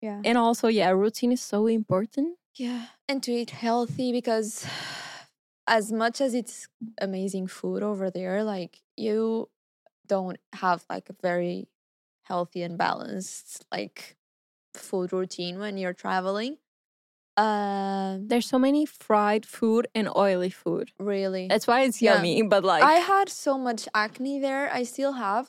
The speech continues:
Speaker 1: like, leftovers of it. And yeah, I don't have acne usually, like, and I was like, "What the
Speaker 2: Same.
Speaker 1: fuck is happening?"
Speaker 2: Same. I also have, like,
Speaker 1: Um,
Speaker 2: two pimples. <laughs>
Speaker 1: yeah.
Speaker 2: And it's from all the food. And then I went
Speaker 1: Yeah.
Speaker 2: straight to London, which London has amazing restaurants, but it's always, like,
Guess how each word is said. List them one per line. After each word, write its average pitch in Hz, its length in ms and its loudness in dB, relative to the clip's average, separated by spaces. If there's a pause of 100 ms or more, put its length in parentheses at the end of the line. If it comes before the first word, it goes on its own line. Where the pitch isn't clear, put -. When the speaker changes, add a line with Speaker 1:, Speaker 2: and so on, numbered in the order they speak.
Speaker 1:
like, 196 260 -4
leftovers 226 680 -2
of 285 180 4
it. 302 300 2 (340)
And 247 460 8
yeah, 254 360 6
I 220 180 4
don't 302 160 0
have 349 320 2
acne 233 360 -2
usually, 233 640 2
like, - 460 -6
and 226 160 0
I 220 60 2
was 226 120 0
like, 226 240 -8
"What - 80 0
the 226 140 2
Speaker 2:
Same. 220 80 -2
Speaker 1:
fuck 302 200 0
is 311 100 -4
happening?" 269 720 -4 (200)
Speaker 2:
Same. 226 360 -2
I 214 60 -4
also 226 160 -4
have, 277 180 -2
like, 269 140 0
Speaker 1:
Um, 262 100 -8
Speaker 2:
two 247 220 -10
pimples. 277 280 -8 (160)
<laughs> - 100 -12
Speaker 1:
yeah. 277 520 2 (380)
Speaker 2:
And 240 120 4
it's 240 140 0
from 233 200 4
all 240 140 2
the 247 80 0
food. 233 380 0
And 247 180 4
then 240 100 6
I 240 80 6
went 240 160 4
Speaker 1:
Yeah. 233 60 -8
Speaker 2:
straight 233 220 2
to 254 100 -2
London, 233 380 4
which 233 320 -2 (480)
London 233 280 4
has 247 220 4
amazing 226 400 4
restaurants, 226 440 2
but 214 180 0
it's 208 180 -2
always, 208 320 4
like, 202 340 2